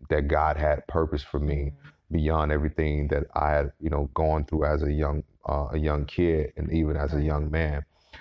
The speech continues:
Speaker 1: And so going to therapy and, and really finding, uh, hope and just the fact that God had me here for a reason,
Speaker 2: Right.
Speaker 1: that's where it began for me on that journey.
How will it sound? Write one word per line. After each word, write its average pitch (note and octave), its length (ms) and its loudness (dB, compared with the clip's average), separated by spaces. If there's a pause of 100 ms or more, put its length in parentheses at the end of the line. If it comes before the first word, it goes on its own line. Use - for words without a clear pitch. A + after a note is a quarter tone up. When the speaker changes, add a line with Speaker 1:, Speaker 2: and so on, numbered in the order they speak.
(200)
Speaker 1:
And F#2 100 0
so F2 200 4
going F#2+ 460 2 (160)
to E2+ 140 0
therapy F2+ 640 2
and, D#2+ 140 0
and D2+ 280 0
really F2+ 240 4
finding, D#2+ 880 0
uh, D2 360 0
hope - 480 -4 (600)
and D#2+ 200 0
just D#2 400 0 (880)
the F2 160 0
fact D#2 400 0
that D2 160 2
God D#2 260 2
had D2+ 300 0
me D#2 140 0
here D2+ 200 2
for D#2 260 0
a D2 40 0
reason, E2 400 0
Speaker 2:
Right. F2 100 -4 (340)
Speaker 1:
that's E2+ 240 0
where D#2 180 2
it D2 100 -2
began D2+ 420 0
for D2+ 160 -4
me D#2 280 0
on D2+ 240 0
that D2 180 -4
journey. D2+ 420 0